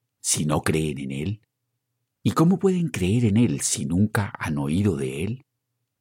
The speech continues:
¿Y cómo pueden oír de él a menos que alguien se lo diga? Las personas suelen enterarse del plan de salvación de Dios porque alguien les transmite el Evangelio.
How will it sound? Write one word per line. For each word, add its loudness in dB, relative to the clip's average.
¿Y 2
cómo 4
pueden 6
oír 4
de 4
él -4
a -2
menos -2
que -8
alguien -4
se 0
lo -6
diga? -6
Las 0
personas 2
suelen 2
enterarse 2
del 0
plan 2
de 2
salvación -2
de 0
Dios -2
porque 2
alguien 2
les 0
transmite 0
el -8
Evangelio. -6